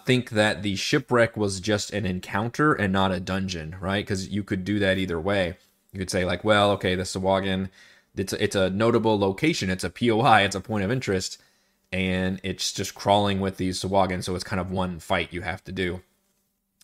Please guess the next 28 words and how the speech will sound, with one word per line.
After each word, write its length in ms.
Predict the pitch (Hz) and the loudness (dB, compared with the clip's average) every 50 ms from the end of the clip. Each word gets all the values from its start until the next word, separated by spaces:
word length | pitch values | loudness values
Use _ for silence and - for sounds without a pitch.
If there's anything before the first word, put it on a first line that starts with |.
| _ - | _ -14
And 160 | 101 101 101 | -8 -4 -2
they 120 | 101 101 | -2 0
might 180 | 101 104 107 110 | 2 2 2 2
have 140 | 104 98 95 | 0 0 -2
been 160 | 98 92 92 | -4 -6 -2
thinking 380 | - 143 139 131 - 113 101 95 | 0 0 0 2 0 0 2 2
that, 220 | 95 95 92 92 | 2 2 0 0
but 140 | - 90 - | -4 -6 -4
since, 300 | - 101 92 92 - - | -4 -6 -6 -6 -6 -4
uh, 400 | 95 92 90 90 87 87 87 95 95 - - | -2 -2 0 0 -2 -4 -6 -8 -10 -14 -4
Savra 280 | - 110 110 110 107 101 | 0 2 2 4 4 2
was 140 | 98 98 | 2 2
able 220 | 98 95 95 92 90 | 0 0 -2 -2 -4
to 80 | - | -6
drink 260 | 92 92 98 95 92 92 | -6 -6 -6 -6 -4 -4
that 200 | 90 90 92 - | -4 -4 -4 -4
potion 220 | - 95 92 - | -4 -6 -6 -6
of 60 | 85 - | -8 -8
comprehension, 400 | - - 120 131 143 131 131 113 | -8 -4 -2 0 0 0 0 -2
actually 300 | 107 101 - - 92 90 | -2 -2 -2 -4 -4 -2
learn 400 | 87 101 104 104 104 101 101 98 - _ _ _ _ _ _ _ _ | -2 0 0 0 0 -2 -2 -6 -10 _ _ _ _ _ _ _ _
the, 360 | - 101 98 98 95 92 95 | -4 -2 0 0 2 2 2
uh, 280 | 90 90 87 87 90 87 | 0 0 0 -2 -4 -4
the 120 | 87 - | -6 -10
Sahuagin 640 | 90 - - - - 104 95 98 98 101 98 101 92 92 | -10 -8 -6 -4 -4 -2 -2 0 0 0 0 0 -2 -2
language 420 | 95 98 101 98 95 95 92 92 | -2 -2 -2 -2 -2 -2 -2 -4
that 160 | 92 90 - | -6 -6 -6
they 320 | - - 87 87 85 87 | -6 -4 -4 -4 -6 -8